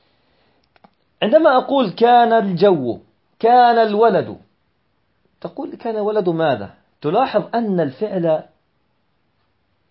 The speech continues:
أو الجملة ليست، لم تكتفي بالكلمة التي بعد كان،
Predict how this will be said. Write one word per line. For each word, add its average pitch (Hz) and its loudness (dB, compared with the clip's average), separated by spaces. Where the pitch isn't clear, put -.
أو 139 -2
الجملة 202 -2
ليست، 196 -4
لم 185 0
تكتفي 202 -2
بالكلمة 175 -2
التي 165 -2
بعد 147 0
كان، 156 2